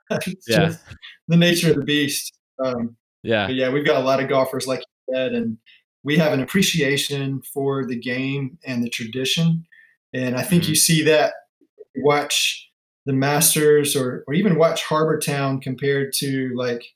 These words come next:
Speaker 1: the tournaments in <laughs> Scottsdale and other, other places
Speaker 2: Mm-hmm.
Speaker 1: and the way they, the fans are, are, you know, respectful of the players on the,
Speaker 2: Right.
Speaker 1: on the course,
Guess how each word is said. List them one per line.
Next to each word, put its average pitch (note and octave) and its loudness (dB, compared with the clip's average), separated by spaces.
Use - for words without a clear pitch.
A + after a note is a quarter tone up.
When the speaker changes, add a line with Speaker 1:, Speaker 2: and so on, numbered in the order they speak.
Speaker 1:
the B2+ -6
tournaments C#3+ 0
in C3+ 0
<laughs> - -4
Scottsdale C#3 2
and B2+ 2
other, C3 0
other C3+ -4
places C3 -2
Speaker 2:
Mm-hmm. A#2 -2
Speaker 1:
and A#2+ -2
the A#2+ -2
way B2+ 0
they, B2 -2
the A#2+ -6
fans C3+ 0
are, B2+ -4
are, B2 -4
you C3 -4
know, A#2 -2
respectful C3+ 0
of A#2+ -2
the A2 -4
players A#2+ 0
on B2 -2
the, A2+ -4
Speaker 2:
Right. G2+ 2
Speaker 1:
on A#2+ -2
the A#2 -4
course, A#2+ -2